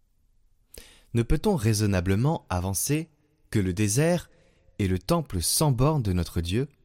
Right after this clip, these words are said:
Car celui qui habite dans le silence doit certainement se plaire dans les lieux retirés. C'est là que souvent il s'est manifesté à ses saints.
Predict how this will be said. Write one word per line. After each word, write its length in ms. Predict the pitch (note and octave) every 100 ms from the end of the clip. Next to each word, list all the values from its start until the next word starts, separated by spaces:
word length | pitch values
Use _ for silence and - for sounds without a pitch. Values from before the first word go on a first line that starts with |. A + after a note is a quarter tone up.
| _ _ _ _ _ _ _ _ -
Car 180 | C#3+
celui 240 | - D3+ G3
qui 160 | -
habite 340 | B2+ A2 F3+ A2
dans 140 | G2+
le 80 | F#2+
silence 600 | F2+ - A#2+ F3+ G3 - - _ _ _
doit 280 | A2 A#2 A#2
certainement 640 | - D3+ - B2 B2 F3
se 160 | - G2+
plaire 520 | - A2+ C#3 D#3+ - -
dans 140 | F#2+
les 120 | F#2 F2+
lieux 180 | F#2+
retirés. 640 | A2+ F2 - - D#2 C#2+ - _ _ _ _ _ _ _ _
C'est 160 | -
là 100 | A2+
que 140 | E3+ A2
souvent 420 | - A2+ A2 D#3+
il 100 | G2+
s'est 180 | - G#2+
manifesté 760 | G2+ B2+ C3+ A#2+ B2 - D#3+
à 60 | A2
ses 140 | -
saints. 320 | E2+ - F2